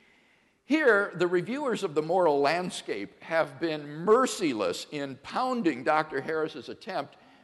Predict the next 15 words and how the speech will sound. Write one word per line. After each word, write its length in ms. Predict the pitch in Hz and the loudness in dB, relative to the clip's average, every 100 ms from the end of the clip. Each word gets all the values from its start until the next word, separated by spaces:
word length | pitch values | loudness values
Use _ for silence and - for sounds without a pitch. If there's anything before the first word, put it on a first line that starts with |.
| _ | _
to 240 | 185 170 | 2 2
provide 680 | 160 175 143 185 226 151 135 135 - - 165 | 2 -4 0 2 4 4 2 -2 -14 -10 -6
a 100 | 165 | 0
naturalistic 800 | 165 160 - 147 139 - 147 131 | 2 0 -4 -2 -2 -4 -10 -10
account 480 | - - 233 175 | -14 -8 -4 -4
of 140 | 131 113 | -6 -6
moral 340 | 123 104 98 | -2 0 2
obligation. 720 | 87 92 92 101 92 - 55 - _ _ _ _ _ | 0 0 -2 -4 -4 -6 -14 -18 _ _ _ _ _
Two 220 | - 294 | -6 -4
problems 560 | 208 202 170 113 110 110 | -2 2 2 2 -2 -6
stand 420 | - 147 117 104 | -4 -4 -2 2
out. 320 | 117 80 - - - _ _ _ _ _ | 2 2 -2 -14 -20 _ _ _ _ _
First, 580 | - 285 240 - - - _ _ _ _ - | -6 0 0 0 -10 -18 _ _ _ _ -10
natural 680 | 165 214 285 302 - 214 160 | 0 2 2 -2 -6 -4 -4
science 760 | - 196 196 180 87 73 - | -6 -6 -4 -4 -6 -8 -16